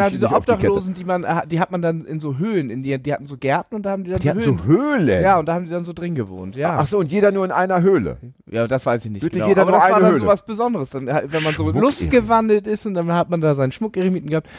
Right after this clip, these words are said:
Speaker 2: Und das gibt es immer noch, das leisten sich so in Berlin, in hippen Städten so, äh, Grafik, äh, Grafikdesign-Studios, größere Agenturen, dass sie so Künstler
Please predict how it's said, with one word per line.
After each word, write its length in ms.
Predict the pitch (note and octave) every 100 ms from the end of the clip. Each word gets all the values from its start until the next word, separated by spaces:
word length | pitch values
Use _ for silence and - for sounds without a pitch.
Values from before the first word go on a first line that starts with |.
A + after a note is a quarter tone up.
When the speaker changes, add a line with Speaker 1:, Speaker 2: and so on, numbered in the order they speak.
| - -
Speaker 2:
Und 120 | E3
das 120 | F3
gibt 160 | - G3
es 140 | F3+
immer 220 | - F3 A3
noch, 140 | A#3
das 160 | F#3 E3+
leisten 340 | C#3 E3+ D#3+
sich 100 | C3+
so 140 | C#3+
in 100 | A#2+
Berlin, 320 | A#2+ A2+ D#3+ E3
in 140 | B2+
hippen 240 | C3 D#3+
Städten 400 | C3 - F3 F3+
so, 220 | E3 D#3 -
äh, 160 | B2
Grafik, 520 | C3 D3+ F#3+ - C#3+ -
äh, 200 | A2 G#2
Grafikdesign-Studios, 1040 | C3+ F3+ E3+ - C#3+ C#3 C#3 - C#3 C3+
größere 300 | C#3+ C#3+ C3
Agenturen, 420 | A2 B2+ F3 G#3 - - -
dass 160 | - D3+
sie 60 | D3
so 100 | D3
Künstler 680 | - D#4 G4 - G2+ B2